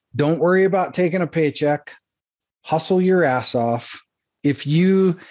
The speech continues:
if you actually believe in yourself and what you're selling, there is no reason why not to fund the company, right? Startups don't fund companies because they're, they don't, they don't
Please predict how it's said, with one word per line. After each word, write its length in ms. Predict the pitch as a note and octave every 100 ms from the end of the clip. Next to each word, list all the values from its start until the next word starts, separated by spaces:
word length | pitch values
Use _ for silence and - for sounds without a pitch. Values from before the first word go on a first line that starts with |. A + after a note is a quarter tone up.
| - -
if 200 | E3+ C#3+
you 380 | D#3+ G3+ A#3+ A#3
actually 920 | F#3 F#3 G3 - G3+ G3 G3 F#3+ F#3 _ C3+ A#2
believe 920 | D#3+ C3+ D3+ F#3 G3+ G#3+ G#3+ G3+ - -
in 280 | D3 C#3+
yourself 680 | C3 B2+ A#2 - C#3+ F3 F3+
and 180 | C#3 A#2+
what 240 | B2 D3
you're 140 | F3+ F3+
selling, 640 | - F3 C3 G#2 G#2+ A#2+ _ _ _ _ _ _ _ _ _ _ -
there 180 | D3
is 200 | D3 B2+
no 400 | C3 C#3 C#3 D3+
reason 520 | E3 E3 D#3+ C#3 C3+ C3
why 200 | C3 C3
not 240 | B2+ B2+
to 80 | A#2
fund 280 | - C3 B2
the 80 |
company, 540 | A#2+ B2+ A2 G#2 E2+ - -
right? 340 | G#2 A#2+ C#3+ _ _ _ _ _ _ _ _ _ -
Startups 500 | - E3+ F#3+ G3+ -
don't 260 | G#3 F#3 B2
fund 320 | E3+ F3 E3
companies 480 | D#3+ D#3+ F#3+ G#3+ F#3
because 360 | E3 - C#3+
they're, 200 | C#3+ C#3+
they 180 | B2 C#3+
don't, 380 | C3 C#3+ D3+ D3+
they 100 | D#3
don't 240 | D3 D3+